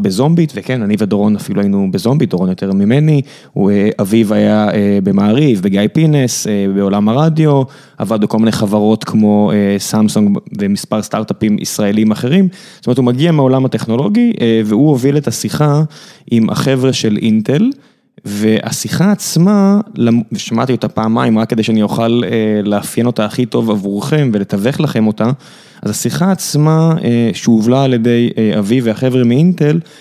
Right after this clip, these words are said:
עסקה, אה, בעצם במעבד הראשון של אינטל, בטכנולוגיה החדשה של עשרה ננומטר.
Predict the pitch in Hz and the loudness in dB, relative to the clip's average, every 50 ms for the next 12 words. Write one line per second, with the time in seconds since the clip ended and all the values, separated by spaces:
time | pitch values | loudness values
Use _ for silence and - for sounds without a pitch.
0 | - - _ - - - - - - - - - 151 156 160 160 156 - - - | -20 -20 _ -20 -16 -12 -10 -8 -8 -8 -4 -2 0 0 0 0 -2 -4 -4 -2
1 | 117 110 107 107 127 131 - 151 131 117 117 113 117 117 110 110 147 165 170 160 | -2 0 0 0 -2 -2 0 0 0 2 2 2 2 2 0 0 0 0 0 0
2 | 139 131 - 151 151 147 - 135 110 82 117 143 160 160 - 196 196 208 208 190 | 0 0 0 0 0 0 0 0 0 0 0 0 0 0 0 0 2 2 0 0
3 | - - 107 - - 120 117 123 143 143 139 127 120 113 113 - 135 135 127 - | -2 -4 -4 -4 -2 0 0 0 0 0 0 -2 0 -2 -2 -2 -2 -4 -2 -2
4 | 127 113 - - - - 113 113 120 117 113 113 110 107 98 92 - 98 87 | -2 -2 -2 -6 -6 -4 -2 0 0 0 0 0 0 0 0 -2 -4 -6 -10